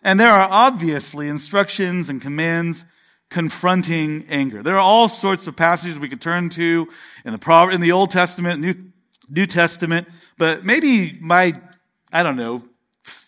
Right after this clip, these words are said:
is, can you say favorite passage on anger, uh, is Daniel three. Do you remember that? Daniel chapter three is Rakshak and Benny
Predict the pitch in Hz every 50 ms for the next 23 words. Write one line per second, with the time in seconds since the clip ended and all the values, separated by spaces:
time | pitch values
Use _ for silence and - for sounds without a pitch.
0 | _ _ _ - 151 135 113 120 117 - - 160 175 - 330 - - - 175 160
1 | 175 180 190 202 196 - - 151 160 170 - 196 175 175 156 151 160 170 180 190
2 | 196 220 - - - - - - - - 165 160 160 165 175 170 170 - - 175
3 | 180 196 208 208 196 175 156 - - - 160 156 165 180 202 196 190 196 240 277
4 | 277 247 240 240 247 247 233 240 - - _ _ _ _ _ _ _ _ _ _
5 | _ - 190 220 254 254 240 226 180 - 220 208 208 196 196 165 - - 180 190
6 | 202 208 202 180 160 143 117 120 143 185 190 202 196 - - - - 180 175 175
7 | 170 - 143 139 131 117 143 143 135 120 98